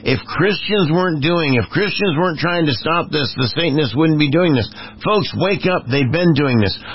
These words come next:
I, if you don't mind, um, I don't, I'm not sure exactly. Uh, let's see. Okay. So there is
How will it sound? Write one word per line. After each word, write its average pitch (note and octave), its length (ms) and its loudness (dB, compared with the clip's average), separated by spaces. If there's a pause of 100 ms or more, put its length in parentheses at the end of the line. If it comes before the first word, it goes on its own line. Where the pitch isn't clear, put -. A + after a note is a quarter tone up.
(160)
I, D#3+ 120 0 (120)
if - 180 0
you G#3+ 160 4
don't A#3+ 220 2
mind, C3+ 480 2 (100)
um, B2 400 0
I B2 140 0
don't, D#3+ 160 0
I'm C3 160 2
not D#3+ 180 0
sure B2+ 440 2
exactly. A2 840 2 (1300)
Uh, G2+ 1200 2
let's - 320 -4 (160)
see. D2 340 -4
Okay. D2+ 560 -4 (440)
So A#2+ 520 0
there F3+ 300 2
is C#3 640 2